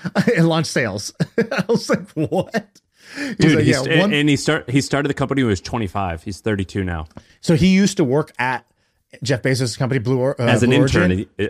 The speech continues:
Speaker 2: his Wikipedia says, "As an intern."
Speaker 1: And he was trying to do three D printing there. He was like, "Hey, I think this is, like, one of the ways we can dramatically reduce the cost and complexity of rockets."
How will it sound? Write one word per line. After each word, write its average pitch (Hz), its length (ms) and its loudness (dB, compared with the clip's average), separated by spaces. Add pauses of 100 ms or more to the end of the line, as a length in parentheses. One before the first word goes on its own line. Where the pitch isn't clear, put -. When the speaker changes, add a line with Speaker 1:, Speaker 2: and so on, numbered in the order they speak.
(120)
Speaker 2:
his 101 180 -2
Wikipedia 104 420 -4
says, 82 240 -6
"As 92 140 -4
an 98 100 -4
intern." 107 320 -2
Speaker 1:
And 139 100 4
he 151 120 4
was 147 140 2
trying 185 360 0
to 165 60 4
do 156 200 2
three 170 180 0
D 151 80 2
printing 135 300 -2
there. 156 200 0
He 131 60 -2
was 120 120 -4
like, 110 160 -4
"Hey, 143 220 0
I 127 80 -2
think 147 200 -2
this 139 160 0
is, 131 160 -8
like, 117 200 -4
one 151 240 0
of 151 120 -2
the 147 60 -2
ways 139 240 -2
we 123 80 -6
can 117 100 -6
dramatically 123 580 -4
reduce 110 300 -4
the - 60 -18
cost 165 400 -6
and 117 80 -12
complexity 120 540 -4
of 107 120 -4
rockets." 165 520 -4